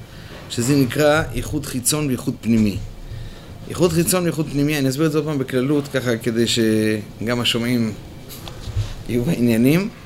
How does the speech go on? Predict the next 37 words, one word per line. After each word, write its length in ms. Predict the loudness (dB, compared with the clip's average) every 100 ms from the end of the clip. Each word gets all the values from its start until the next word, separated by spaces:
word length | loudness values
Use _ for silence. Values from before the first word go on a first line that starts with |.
| -18 -18 -18 -6
ואז 540 | -2 0 0 0 -2
נקרא 280 | -4 -4 -4
מה 120 | -4
רבי 260 | -2 0 0
נתן 340 | 0 0 -2
יש 120 | -2 0
לו 80 |
להגיד 280 | 0 2 0
על 100 | 0
הסוגיה 400 | -2 -2 0 0
הזאת, 220 | 0 -4 -12 -18 -16
בסדר? 400 | -8 0 2 2 -2 -14 -20 -20 -16 -4
כי 160 | -2
ב-, 240 | -2 -6 -6 -6
ב-, 20 | -6
ההתחלה 540 | -4 -2 -2 2 2
היא 160 | 2 2
ממש, 420 | 0 2 2 2
אה, 120 | 0
ככה 240 | -2 -2
די, 420 | 0 2 0 -2 -6 -2
די, 260 | 0 2 2
אה, 240 | 4 2
צמוד 380 | 2 2 4 4
למה 220 | 2 2
שכתוב 380 | 0 -2 0 2
בפרי 220 | 2 2
עץ 140 | 0 0
חיים 320 | 2 2 0 -4 -16 -18 -18 -18 -18 -6
בכוונות 560 | -4 0 2 4 4 2
האריזל, 640 | 0 0 0 2 2 0 -4 -16 -20 -20 -18 0
בפרי 320 | 0 2 0
עץ 120 | 0
חיים 260 | 0 -2 0
בשער 400 | 0 0 0 -2
קריאת 260 | -2 -4 -4
שמע, 240 | -4 -4